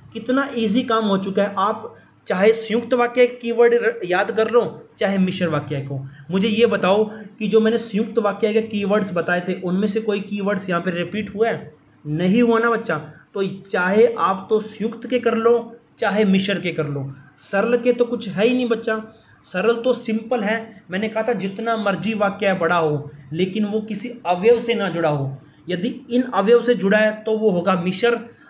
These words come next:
अगर संयुक्त के अवयवों से जुड़ा है तो वो संयुक्त होगा। तो वाक्य कितना मर्जी बड़ा हो, यदि वो अवयवों से जुड़ा है तो वो तो या तो मिश्र या संयुक्त होगा,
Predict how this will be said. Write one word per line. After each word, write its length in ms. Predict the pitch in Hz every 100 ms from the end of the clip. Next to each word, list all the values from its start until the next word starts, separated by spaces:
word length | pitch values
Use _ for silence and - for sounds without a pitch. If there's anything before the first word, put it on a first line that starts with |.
| -
अगर 220 | 175 214
संयुक्त 500 | 208 233 240 - - -
के 60 |
अवयवों 360 | 220 202 226 226
से 140 | 220
जुड़ा 200 | 190 196
है 60 | 202
तो 120 | 190
वो 160 | 175 175
संयुक्त 380 | - 220 -
होगा। 400 | 214 196 196 196 - - _ -
तो 60 | 185
वाक्य 340 | 180 180 262
कितना 360 | 247 226 262 262
मर्जी 320 | 233 190 226
बड़ा 160 | 208
हो, 160 | 202 156
यदि 280 | 165 170 220
वो 120 | 233
अवयवों 580 | 247 160 170 208 240 247
से 140 | 196
जुड़ा 200 | 185 190
है 360 | 220 226 220 -
तो 60 | 208
वो 380 | 208 208 165
तो 140 | 190 214
या 160 | 185
तो 140 | 185 196
मिश्र 420 | 170 175 - 233 - - -
या 100 | 190
संयुक्त 320 | 190 214 208
होगा, 360 | 190 196 202